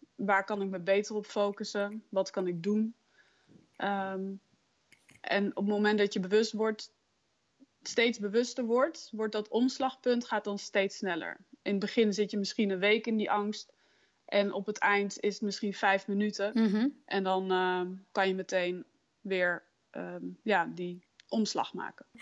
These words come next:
Speaker 2: Je vertelde net dat, eh, eh, je vroeger een soort van kop in het zand mentaliteit had als het ging om je persoonlijke financiën. Ehm, wat
Speaker 1: Ja.
Speaker 2: is op dit moment je grootste uitdaging als het over je persoonlijke financiën gaat?
Speaker 1: Ehm,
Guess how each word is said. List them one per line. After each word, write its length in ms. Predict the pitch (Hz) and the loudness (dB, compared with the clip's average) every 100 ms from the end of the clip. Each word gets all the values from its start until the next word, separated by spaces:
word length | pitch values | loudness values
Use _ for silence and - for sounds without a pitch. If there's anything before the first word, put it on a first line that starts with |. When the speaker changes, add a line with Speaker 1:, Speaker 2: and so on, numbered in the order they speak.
| - - | -18 -4
Speaker 2:
Je 140 | 247 240 | 0 2
vertelde 440 | 247 262 277 269 | 6 8 8 8
net 260 | 254 254 233 | 6 6 6
dat, 300 | 240 - 233 | 4 4 6
eh, 1000 | 214 208 208 208 202 - 202 190 190 | 8 8 8 8 6 4 4 6 4
eh, 140 | 190 214 | 2 0
je 120 | 214 | -2
vroeger 440 | - 277 262 226 208 | 2 2 6 6 6
een 100 | 220 | 4
soort 220 | 226 208 | 0 2
van 200 | 220 190 | -2 2
kop 220 | 262 262 | 2 2
in 60 | 226 | 0
het 120 | 220 | 2
zand 220 | 214 196 | 2 2
mentaliteit 680 | 196 190 185 185 196 190 185 | 2 0 -4 0 4 4 4
had 120 | 190 | -2
als 120 | 185 | -4
het 120 | 196 | -4
ging 200 | - 196 | -4 -2
om 260 | 190 202 190 | 0 -2 -4
je 140 | 190 | -4
persoonlijke 560 | 196 - 226 208 208 185 | -4 0 2 2 0 -4
financiën. 800 | - 202 185 190 - 185 226 359 - - - | -2 2 2 2 -2 -2 -2 -4 -12 -16 -14
Ehm, 480 | - 220 208 202 202 - | -6 -2 0 -2 -4 -2
wat 140 | 202 | 2
Speaker 1:
Ja. 60 | 269 | 4
Speaker 2:
is 100 | 277 | 4
op 120 | 220 | 4
dit 160 | 233 262 | 4 6
moment 400 | 247 202 190 185 | 6 4 4 2
je 80 | 208 | 0
grootste 440 | 208 196 - - | 4 4 4 2
uitdaging 520 | - 190 190 190 196 | 2 4 4 4 2
als 140 | 185 185 | 0 0
het 140 | 180 | -2
over 240 | 180 - | -2 -2
je 120 | 190 175 _ _ | -4 -4 _ _
persoonlijke 540 | 196 190 220 185 180 | -2 0 2 2 0
financiën 560 | 185 180 180 185 - 185 | -6 -4 -4 -2 -4 -4
gaat? 460 | 196 240 359 - - - - _ - - - _ _ _ _ _ _ _ _ _ - | -2 -4 -6 -12 -16 -20 -20 _ -20 -20 -20 _ _ _ _ _ _ _ _ _ -4
Speaker 1:
Ehm, 840 | 277 269 269 269 269 269 269 269 | 2 2 2 0 0 0 0 0